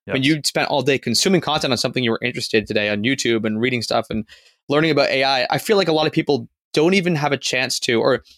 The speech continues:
Speaker 1: for some reason they don't explore those passions. So I kinda wanna ask personally, like, where do you generate these ideas from? When you have, like, the new business idea, let's just talk about the one today. You don't even have to mention what it is, but, like, is it something you read on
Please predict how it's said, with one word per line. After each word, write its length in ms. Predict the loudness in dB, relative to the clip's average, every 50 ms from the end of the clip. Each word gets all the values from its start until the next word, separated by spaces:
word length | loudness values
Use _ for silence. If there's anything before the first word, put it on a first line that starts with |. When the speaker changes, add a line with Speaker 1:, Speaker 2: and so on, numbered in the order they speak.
| _ _ _
Speaker 1:
for 100 | -2 0
some 220 | 2 2 2 4 4
reason 180 | 4 4 2 0
they 60 | 0 2
don't 200 | 2 2 2 0
explore 320 | -2 -2 0 2 2 4
those 140 | 4 2 0
passions. 380 | -2 -4 -4 -4 -4 -4 -2
So 200 | 0 0 0 -2 -4 -8 -20 -20 _ _ _ _ _ _ _ -16 -14 -8 -4
I 80 | -2 0
kinda 100 | 2 2 4
wanna 100 | 4 2
ask 240 | 2 0 -2 -2
personally, 420 | 0 0 2 2 2 2 2 4 4
like, 160 | 2 2 0
where 340 | -2 -6 -4 0 2 2 4
do 60 | 4
you 80 | 2 2
generate 360 | 2 2 2 2 2 2 2 2
these 180 | 2 4 4
ideas 400 | 2 0 0 0 2 2 2 2
from? 360 | 0 -4 -8 -10 -12 -14 -16 _ -2
When 200 | 0 2 4 4
you 80 | 4
have, 200 | 4 4 2 2 2
like, 100 | 0 0
the 100 | 2 2
new 120 | 2 2
business 360 | 2 0 0 0 0 0 0
idea, 280 | 0 0 0 0 2 2
let's 180 | 2 2 2
just 140 | 2 2 2
talk 160 | 0 0 0 0
about 100 | 0 2
the 40 | 2
one 120 | 0 2 2
today. 160 | 2 2 2
You 80 | 2 2
don't 80 | 0 0
even 100 | 0 0
have 120 | -2 -2
to 80 | -2 -2
mention 320 | -2 -2 -2 -2 0 2
what 120 | 2 2
it 80 | 2 2
is, 200 | 2 2 2 2
but, 140 | 0 -2 -2 0
like, 180 | -2 -4 -6 _ _ _ _ -10 -6 -4
is 120 | -2 -2
it 60 | 0 0
something 260 | -2 0 0 0 2
you 120 | 2 2
read 280 | 2 2 2 2 2 0
on 280 | 0 -2 -2 -4 -8